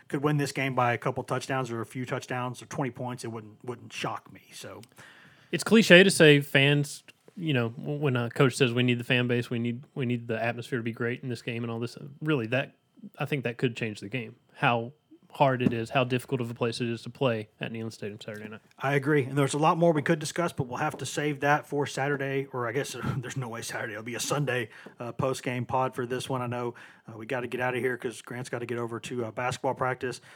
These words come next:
Speaker 1: Uh, we, we got some stuff we all gotta do this afternoon, so we're gonna go ahead and step out there. Unless you got anything else to say, Grant. I don't know if you do.
Speaker 2: I got nothing. I'm not gonna be dismissive because I did that and it failed.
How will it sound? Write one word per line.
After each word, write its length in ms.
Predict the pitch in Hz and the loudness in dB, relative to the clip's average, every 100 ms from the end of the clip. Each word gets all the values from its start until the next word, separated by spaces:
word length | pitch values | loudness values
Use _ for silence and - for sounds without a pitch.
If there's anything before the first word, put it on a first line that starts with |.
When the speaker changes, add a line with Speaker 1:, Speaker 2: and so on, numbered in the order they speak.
| - - | -20 -18
Speaker 1:
Uh, 120 | 107 | -14
we, 140 | 110 110 | -12 -8
we 100 | 117 | -4
got 220 | 123 113 | -2 -4
some 100 | 110 | -8
stuff 240 | - 123 | -4 -4
we 120 | 120 120 | -2 -2
all 120 | 120 | 0
gotta 140 | 120 | 0
do 160 | 117 123 | 0 0
this 140 | 120 | 0
afternoon, 440 | 127 - 120 123 123 | -2 -4 -6 -8 -6
so 140 | 117 | -4
we're 140 | 123 | 0
gonna 120 | 151 139 | 0 2
go 200 | 135 127 | 2 2
ahead 160 | 127 | 0
and 80 | 117 | -2
step 280 | - 131 123 | -4 -4 -2
out 180 | 127 120 | -4 0
there. 120 | 135 | 2
Unless 260 | 160 220 | 4 4
you 60 | 220 | 6
got 80 | 247 | 6
anything 280 | 220 202 202 | 6 4 4
else 120 | 190 | 2
to 140 | - | 0
say, 180 | - 180 | 0 0
Grant. 260 | 120 107 113 | 0 -8 -4
I 40 | |
don't 160 | 139 123 | -2 -2
know 100 | 123 | -4
if 140 | - | -6
you 60 | 113 | -14
do. 180 | 117 110 _ | -14 -16 _
Speaker 2:
I 60 | - | 4
got 140 | 143 | 6
nothing. 340 | 139 139 107 110 | 8 4 2 -6
I'm 120 | 147 131 | -6 -2
not 120 | 143 | 0
gonna 160 | 135 | 0
be 160 | 131 127 | 2 0
dismissive 500 | 127 123 139 131 117 | 0 0 0 0 -4
because 300 | 110 120 113 | -2 -2 0
I 160 | 110 113 | 0 0
did 180 | 120 | -2
that 120 | 113 104 | -2 -4
and 100 | 104 | -6
it 80 | |
failed. 320 | - 113 101 | -4 -4 -4